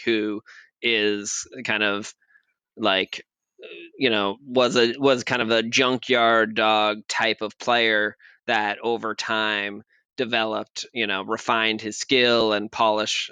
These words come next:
um, and, and really just brings winning to, to the game and to his team on a consistent basis. And I think if we're lucky as Celtics fans, we'll have the opportunity to see Marcus Smart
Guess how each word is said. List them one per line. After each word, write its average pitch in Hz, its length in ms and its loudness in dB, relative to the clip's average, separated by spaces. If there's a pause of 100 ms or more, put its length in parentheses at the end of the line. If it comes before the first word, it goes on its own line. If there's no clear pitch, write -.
(120)
um, 101 500 -2
and, 104 380 -4
and 107 260 -6 (120)
really 117 300 2
just 110 380 -4
brings 107 380 -2
winning 110 480 -6
to, 101 340 -2 (240)
to 113 140 0
the 107 80 0
game 98 360 -4
and 110 140 -2
to 117 120 6
his 110 180 0
team 98 280 -2 (380)
on 107 100 0
a 101 60 0
consistent 107 540 -4
basis. 98 420 -2
And 110 160 -2
I 110 80 0
think 117 400 0 (760)
if 113 220 -2
we're 113 320 4
lucky 120 540 4
as 110 100 0
Celtics 135 460 0
fans, 107 480 -6
we'll 107 400 -2
have 107 200 -2
the 107 140 -2
opportunity 107 560 -6
to 107 80 -6
see 110 160 -10
Marcus 104 400 -8
Smart 110 320 -2